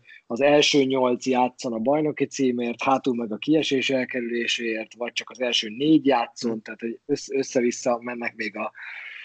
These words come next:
Speaker 1: mennek még az ötletelések, hogy hogyan fejezzék be, de azt hozzátették, hogy ehhez is, hogy egyáltalán a május kilencedike létrejöhessen, kell az uefa, a töketlen uefa hozzájárulása, hogy július tizenötödikéig eltolják, kitolják a szezont, különben nem tudják befejezni.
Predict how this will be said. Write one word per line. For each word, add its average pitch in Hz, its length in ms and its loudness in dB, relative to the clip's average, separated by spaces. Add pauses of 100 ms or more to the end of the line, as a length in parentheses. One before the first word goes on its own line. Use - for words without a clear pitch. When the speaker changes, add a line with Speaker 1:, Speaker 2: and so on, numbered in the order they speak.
(140)
Speaker 1:
mennek 143 300 4
még 131 140 4
az 120 100 2
ötletelések, 147 760 4
hogy 127 100 -6
hogyan 131 280 2
fejezzék 113 500 0
be, 135 220 2
de 131 180 -2
azt 143 180 2
hozzátették, 147 800 2
hogy 135 200 -2 (200)
ehhez 156 400 4
is, - 400 -4
hogy 120 140 -4
egyáltalán 127 440 -2
a 120 40 -6
május 131 360 -2
kilencedike 110 840 -2
létrejöhessen, 131 920 0
kell 127 440 2
az 107 140 -12
uefa, 110 520 -4 (280)
a 117 120 -10
töketlen 117 540 -4
uefa 117 260 -2
hozzájárulása, 127 880 2 (420)
hogy 131 360 0
július 147 640 8
tizenötödikéig 123 1500 0
eltolják, 104 680 0
kitolják 90 580 -2
a 92 60 -10
szezont, 113 440 -6
különben 95 340 -10
nem 90 140 -12
tudják 78 300 -8
befejezni. - 520 -14